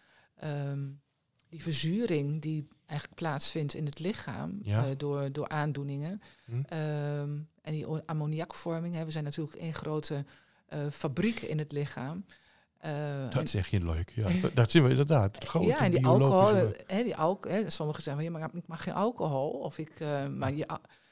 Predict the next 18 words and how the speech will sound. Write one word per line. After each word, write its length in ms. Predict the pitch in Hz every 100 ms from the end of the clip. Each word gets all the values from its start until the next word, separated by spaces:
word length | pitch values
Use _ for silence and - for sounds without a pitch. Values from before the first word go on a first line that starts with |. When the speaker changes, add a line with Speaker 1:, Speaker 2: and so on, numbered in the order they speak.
| _
Speaker 1:
dan 100 | -
kan 120 | 175
het 100 | 160
vaak 200 | 156 156
zijn 200 | 156 165
dat 180 | 160 151
je 60 | 156
juist 340 | 156 151 151
je 120 | - 160
lichaam 380 | 196 - 143
zoveel 260 | 156 156 156
alcohol 480 | 170 165 175 170 -
aanmaakt, 520 | 180 240 143 139 151
Speaker 2:
Ja. 80 | -
Speaker 1:
omdat 360 | 143 135 160
je 80 | -
er 120 | 151
daarom, 520 | 147 175 208 160 143